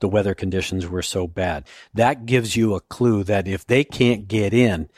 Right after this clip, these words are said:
why is this guy trying to take off the day before in those similar conditions? So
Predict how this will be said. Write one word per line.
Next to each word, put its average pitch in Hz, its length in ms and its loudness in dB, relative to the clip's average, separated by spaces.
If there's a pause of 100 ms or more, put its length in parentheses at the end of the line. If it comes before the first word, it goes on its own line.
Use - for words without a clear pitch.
(240)
why 110 220 4
is 107 220 0
this 120 200 2
guy 101 240 0
trying 104 320 -2
to 98 60 -4
take 101 300 -4
off 98 240 0
the 87 100 -8
day 95 200 -4
before 90 420 -4
in 85 120 -4
those 90 200 -4
similar 95 400 -2
conditions? 85 680 -4 (380)
So 104 400 2